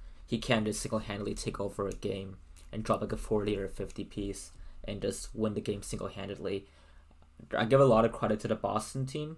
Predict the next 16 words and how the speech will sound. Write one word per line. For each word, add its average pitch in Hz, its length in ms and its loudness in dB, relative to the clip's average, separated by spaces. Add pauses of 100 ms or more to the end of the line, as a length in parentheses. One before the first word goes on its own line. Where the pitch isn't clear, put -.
(140)
that 107 180 -2
they've 104 200 -2
put 110 140 -2
together, 110 500 2 (240)
and 117 120 2
especially 113 400 2
their 107 100 2
switching 107 340 -6
defense. 113 640 -4 (380)
It's 117 200 -2
the 127 60 2
exact 110 420 2
type 104 200 2
of 107 100 -4
defense 107 480 -2
that 101 300 -2